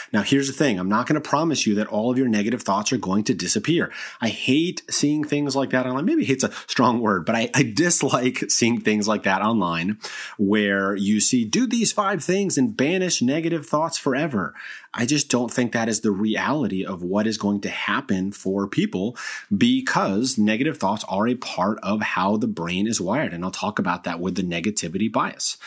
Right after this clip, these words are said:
Now, there are a lot of things that are out there that are great for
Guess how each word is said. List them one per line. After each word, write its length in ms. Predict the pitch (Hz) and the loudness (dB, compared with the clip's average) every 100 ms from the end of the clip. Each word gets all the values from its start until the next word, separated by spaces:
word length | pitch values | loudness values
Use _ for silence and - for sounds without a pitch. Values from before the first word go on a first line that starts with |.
| - - - | -12 -10 0
Now, 200 | 107 104 | 2 2
there 140 | 104 | 2
are 80 | 139 | 2
a 60 | 151 | 2
lot 200 | 131 135 | 2 0
of 80 | 131 | 0
things 280 | 123 123 | 0 2
that 80 | 113 | 0
are 40 | 110 | 0
out 200 | 113 113 | 0 0
there 240 | 113 110 | 0 2
that 140 | 101 | 0
are 260 | 90 90 87 | -2 -2 -4
great 460 | - 90 123 - - | -2 2 2 0 -2
for 520 | 113 110 110 107 | -2 0 -2 -4